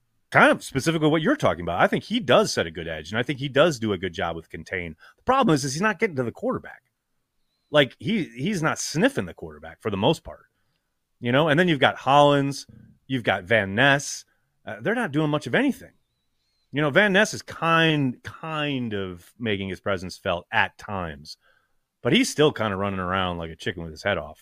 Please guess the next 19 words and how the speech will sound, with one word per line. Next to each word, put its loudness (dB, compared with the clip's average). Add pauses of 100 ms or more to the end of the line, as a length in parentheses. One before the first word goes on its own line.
Like, -12 (340)
th-, -14
they 0
need 4
more 0 (320)
from -2
everyone 4
not 2
named -4
Rashawn -4
Gary -6 (640)
in -4
their -2
edge -6
group. -20 (220)
Uh, 4
I'm 0
just 0
better 4